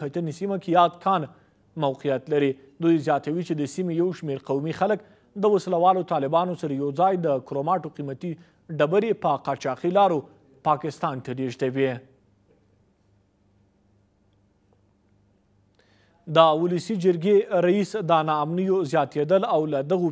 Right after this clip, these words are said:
پیښو څخه د مخنیوي په برخه کې د حکومت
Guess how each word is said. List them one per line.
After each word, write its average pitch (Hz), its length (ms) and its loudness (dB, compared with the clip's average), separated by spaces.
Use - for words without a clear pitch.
پیښو 190 320 -4
څخه - 720 -6
د 151 140 4
مخنیوي 156 420 -4
په 151 140 -2
برخه 185 240 2
کې 185 320 0
د 131 220 2
حکومت 175 480 -4